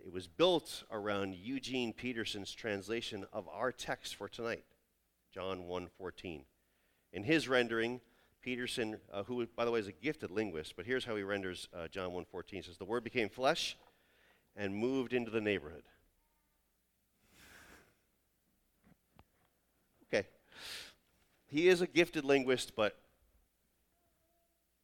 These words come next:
Now the foundation for this workshop was built on this notion of God's modeling ministry summed up in this idea of cultural immersion, entering in. In other words,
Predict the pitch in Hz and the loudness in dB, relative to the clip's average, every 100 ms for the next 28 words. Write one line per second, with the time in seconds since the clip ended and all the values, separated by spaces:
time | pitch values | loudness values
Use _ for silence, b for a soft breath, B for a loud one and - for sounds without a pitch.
0 | _ _ - B B 170 165 208 208 196 | _ _ -20 B B 8 12 12 12 10
1 | 185 156 147 143 180 170 139 135 - 151 | 8 0 0 2 0 2 2 2 8 8
2 | 147 - 139 135 131 139 143 175 165 143 | 8 6 4 6 2 4 4 4 4 2
3 | 123 104 127 139 143 120 123 139 160 160 | 0 -2 0 4 4 2 2 4 4 4
4 | 156 131 135 135 139 120 - 156 147 147 | 2 4 4 2 -2 -6 -2 0 2 4
5 | 135 131 120 - - 127 - 180 151 123 | 2 2 -4 -4 -4 -4 -2 0 0 0
6 | - - - 160 160 - 147 147 - 127 | -8 -18 -8 -8 -6 -6 -4 -4 -4 -4
7 | 131 139 147 139 110 82 73 _ _ - | -2 0 -2 -4 -6 -10 -12 _ _ -2
8 | 135 143 143 139 131 131 120 143 131 | 0 0 -2 -2 2 2 2 0 -2